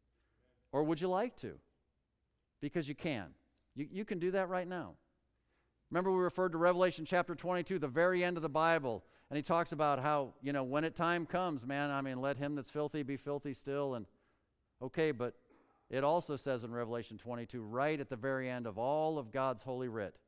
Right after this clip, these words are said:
in verse seventeen, "And the Spirit and the bride say, 'Come.' And let him that heareth say, 'Come.' And let him that is athirst, come."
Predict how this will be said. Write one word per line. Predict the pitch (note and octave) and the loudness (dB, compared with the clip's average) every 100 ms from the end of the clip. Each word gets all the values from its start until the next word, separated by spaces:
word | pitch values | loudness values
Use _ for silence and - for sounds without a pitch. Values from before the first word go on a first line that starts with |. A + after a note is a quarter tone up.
| _ _ _ _ _ - | _ _ _ _ _ -12
in | A#2+ | -6
verse | B2+ B2+ | -4 -4
seventeen, | - C3 A#2+ - B2+ | -2 -2 -2 -6 -4
"And | A2 | -6
the | G#2+ | -8
Spirit | - C#3+ C#3+ | -6 -2 -2
and | C#3+ | -2
the | C3+ | -4
bride | C#3+ C#3+ C3+ | 0 0 0
say, | - G#2+ F#2 F2+ - _ _ _ _ _ _ _ _ | -4 -6 -4 -8 -14 _ _ _ _ _ _ _ _
'Come.' | - F#2 D#2+ _ _ _ _ _ _ _ _ _ | -8 -8 -8 _ _ _ _ _ _ _ _ _
And | A#2 | -2
let | C3 | -2
him | B2 D#3+ | 0 -2
that | E3 C#3+ | 0 -2
heareth | D#3+ D#3 A#2+ | 0 0 -2
say, | - A#2 G#2 F#2+ G2 _ _ _ _ _ _ | -4 -4 -2 -2 -6 _ _ _ _ _ _
'Come.' | - D3+ B2+ F2+ - _ _ _ _ - | -4 -2 -2 -4 -14 _ _ _ _ -6
And | C#3+ | 0
let | D#3+ | 2
him | F3 G#3 | 2 2
that | G#3 | 2
is | F#3+ | 2
athirst, | D#3+ - G3+ F3 - - - _ _ _ _ _ - | -2 0 2 2 0 -10 -18 _ _ _ _ _ -10
come." | G#3 A#3 B3+ G3 B2 G2 | -2 0 2 2 -2 -8